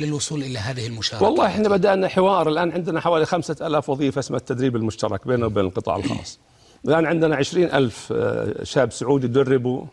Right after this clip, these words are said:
Speaker 2: بالتعاون بين صندوق الموارد البشرية وبين المؤسسات القطاع الخاص.
Speaker 1: مم.
Speaker 2: عندنا الآن حوالي أكثر من خمسين وظيفة. مواصفات التدريبية حقتها اللي يسموها الحقيبة التدريبية عدها للقطاع الخاص.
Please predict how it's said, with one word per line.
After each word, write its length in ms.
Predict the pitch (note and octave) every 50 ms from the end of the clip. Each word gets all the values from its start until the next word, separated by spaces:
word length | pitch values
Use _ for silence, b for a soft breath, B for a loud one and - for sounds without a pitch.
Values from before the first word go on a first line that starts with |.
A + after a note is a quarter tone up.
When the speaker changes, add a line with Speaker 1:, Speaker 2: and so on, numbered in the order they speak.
| - -
Speaker 2:
بالتعاون 560 | - - - A2+ - - B2+ A#2+ C3 B2 A#2+ G#2
بين 120 | B2 A#2+
صندوق 420 | A2 - A#2 A#2 B2+ B2+ - -
الموارد 540 | A2+ G#2 G2 G2 G#2+ A#2 A#2 A#2 A#2 A2+ G#2+
البشرية 580 | A2+ G#2+ A#2+ A2 - B2 A2+ B2+ B2 B2+ B2+ -
وبين 380 | - G#2 G#2+ A2+ G#2+ G2+ F#2+
المؤسسات 840 | F#2 E2+ - - - - - - - - F2+ - - - A2+ G2+ -
القطاع 320 | - - - - G2+ E2+ F#2
الخاص. 380 | F2 - - - F2+ - - B
Speaker 1:
مم. 60 | A2 G#2 F#2 B B B B B -
Speaker 2:
عندنا 400 | - C3 F3+ F3+ D#3+ E3 D#3 D3+
الآن 300 | D3 - D#3 D#3 D3+ B2
حوالي 520 | - C#3 C#3 D3 D3+ D3 C3+ C3 B2+ A#2+ C3 - -
أكثر 220 | D3+ - - D3+
من 140 | C3+ C3 B2+
خمسين 480 | A#2+ - C#3 C3 - - F3+ E3+ D#3 B2+
وظيفة. 440 | B2+ B2 C3 A#2 G#2 - A2 A#2 - b b b b b b b b b b b b b - -
مواصفات 800 | - B2 C3+ D3 E3 E3+ - - E3 - - G#3+ G#3 F3+ - -
التدريبية 600 | - - - C3+ C3 C#3 D3 D3 E3+ F3 D#3 C3+
حقتها 400 | A#2+ - A#2+ A2+ - A#2 - -
اللي 100 | A2+ A2+
يسموها 300 | G2+ - - B2+ B2 B2
الحقيبة 400 | A2+ - - - E3 D#3+ D3 D3
التدريبية 560 | C3 - - C#3 C3 B2+ C#3 C#3+ E3 D#3+ D#3+
عدها 320 | C#3 D3 E3 C#3+ C3 B2+ A#2+
للقطاع 380 | A#2 - - A#2 - G#2 G2
الخاص. 440 | G#2 G2 - - - - - - -